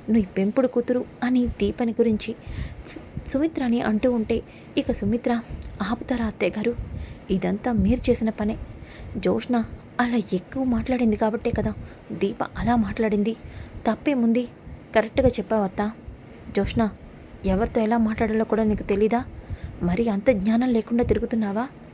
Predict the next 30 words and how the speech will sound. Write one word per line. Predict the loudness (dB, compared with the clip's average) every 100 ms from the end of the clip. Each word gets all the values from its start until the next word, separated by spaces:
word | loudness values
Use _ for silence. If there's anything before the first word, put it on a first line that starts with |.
| -20 -20 -18 -14 -2
చిన్న | 0 0
పిల్లల | 2 2 2
ముందు | 4 2 2 -2 -8 -2
ఏంటి | 0 2 2
ఆ |
మాటలు?" | 0 0 2 0 0 -2
అని | 0 2
అనగానే | 0 -2 0 0 -2 -6 -14 -12 -6
ఇక | 2 2
జోష్న, | 2 -2 -2 -4 -4 -14 -14 -8 2
"బావా, | 2 4 0 -4 -20 -20 -12 -4 0
ఈ | 2
విషయంలో | 2 2 2 4
మీరెవ్వరూ | 4 4 2 4 2
కూడా | 4 2
నాకేమీ | 2 0 0 2 2
చెప్పద్దు. | -2 -4 -2 -2 -4 -16 -16 -16 -14 -8 -6
అక్కడ | -2 -2 -2 -4 -2
కార్తీక్తో | -2 0 -6 -6 -8 -8 -6 -6 -4
ఇలా | -2 0 0
ఉన్నాడు, | 0 2 2 2 0
అలా | -2 0
ఉన్నాడు | 2 2 2 2
అని | 0
కోర్టులో | -2 -2 -2 2 0 0 -2
ఆ |
లాయర్ | -2 0 0 0 -4 0
అన్నేసి | 0 2 2
మాటలు | 0 0 0 2
అంటుంటే | 2 2 2